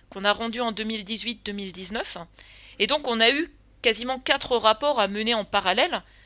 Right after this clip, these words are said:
celui sur un degré et demi, l'océan, la cryosphère, le climat et l'utilisation des terres, transverse aux trois groupes de travail du giec, à deux ou trois groupes de travail du giec, et le rapport principal. Mais en fait, ça a été une chance, parce que ça nous a obligés à sortir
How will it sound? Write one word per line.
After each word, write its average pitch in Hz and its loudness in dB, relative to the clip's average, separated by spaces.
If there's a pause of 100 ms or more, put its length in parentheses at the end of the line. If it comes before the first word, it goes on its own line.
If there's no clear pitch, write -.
(220)
celui 254 0
sur 247 0
un 214 0
degré 202 -2
et 202 -2
demi, 226 -8 (160)
l'océan, 226 0
la 208 -2
cryosphère, 214 -2 (260)
le 226 -4
climat 254 6
et 254 6
l'utilisation 220 -2
des 196 -6
terres, 240 -4 (420)
transverse 269 4
aux 214 -8
trois - 0
groupes 240 -12
de 208 -6
travail 185 -6
du 180 -16
giec, 226 -2
à 170 -4
deux 165 -10
ou 233 -8
trois 208 -6
groupes 196 -14
de 185 -8
travail 165 -10
du 170 -12
giec, 220 2 (340)
et 302 6
le 285 4
rapport 247 2
principal. 180 -6 (180)
Mais 226 8
en 240 6
fait, 392 2
ça 285 2
a - 4
été 254 -4
une 240 -4
chance, - 0 (120)
parce - 8
que - 0 (380)
ça 226 8
nous 240 2
a 262 10
obligés 285 4
à 233 12
sortir 294 4